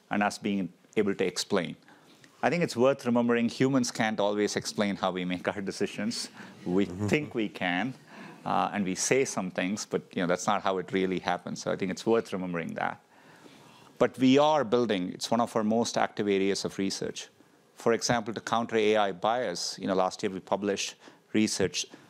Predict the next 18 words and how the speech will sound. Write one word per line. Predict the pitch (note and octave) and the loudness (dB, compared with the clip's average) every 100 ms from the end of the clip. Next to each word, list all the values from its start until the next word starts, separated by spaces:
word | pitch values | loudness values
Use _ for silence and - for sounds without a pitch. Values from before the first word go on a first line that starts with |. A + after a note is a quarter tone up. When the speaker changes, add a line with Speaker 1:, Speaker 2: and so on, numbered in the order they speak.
| - | -6
Speaker 1:
So | - | -4
for | F2 | -2
example, | G#2+ - A2+ G#2 G#2 | -2 0 0 0 -2
if | F#2 | 2
you | G#2+ | 2
have | |
an | G2 G#2 | 2 0
image | B2 B2 A#2+ F#2 | 2 4 4 0
recognition | G#2 F2 G2 F#2+ F#2 | -2 -4 -6 -6 -2
algorithm | F#2 F#2 F2+ G#2+ G2+ E2 E2 - | 0 0 0 -2 -2 -4 -6 -6
and | F#2 | -6
it | - | -4
predicts | - G#2 G#2+ - - - - - _ - | -2 0 0 -2 -6 -6 -14 -20 _ -4
and | G2+ F#2+ | -2 2
says, | A2+ F#2 | 2 0
"These | E2+ A2 G2 | 2 2 4
are | G2 | 0
doctors," | E2 E2+ G2+ - - D#2 - - | 0 0 0 -2 -8 -6 -4 -6